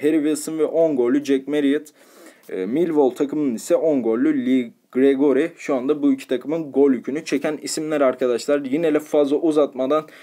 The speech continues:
hemen yorumuma geçeyim. Saatler yirmi iki kırk beşte başlayacak olan dört yüz elli kodlu Derby County Millwall mücadelesinde benim birinci ve mücadelenin bana göre en sağlam olan bahsi,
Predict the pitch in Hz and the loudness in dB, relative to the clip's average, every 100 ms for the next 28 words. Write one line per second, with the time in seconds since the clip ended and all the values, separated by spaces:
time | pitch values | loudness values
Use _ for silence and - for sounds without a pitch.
0 | - 160 165 147 147 156 156 135 151 151 | -8 -2 0 2 2 2 0 0 0 0
1 | 156 151 139 135 147 135 131 143 135 170 | -4 0 0 4 4 4 4 0 -2 -6
2 | - 131 120 120 110 113 113 135 147 147 | -10 -6 -4 -2 0 0 0 0 0 2
3 | 139 135 127 123 123 127 139 147 165 147 | 2 2 2 0 -2 0 2 2 2 2
4 | 127 135 139 127 127 131 151 139 117 107 | 2 0 2 2 2 0 0 -2 -4 -6
5 | 107 156 156 131 117 147 156 135 131 123 | -2 0 0 0 0 0 2 2 0 -2
6 | - 127 156 160 - - - 165 156 170 | -6 -2 -2 -2 -10 -6 0 0 0 0
7 | 165 151 135 143 139 147 139 139 131 139 | 0 0 0 0 2 4 4 4 4 2
8 | 135 139 143 123 113 - 110 151 151 - | 4 2 4 4 2 -2 -2 0 0 2
9 | 113 101 107 104 95 117 135 135 - 151 | 2 2 0 0 0 2 2 0 -2 -4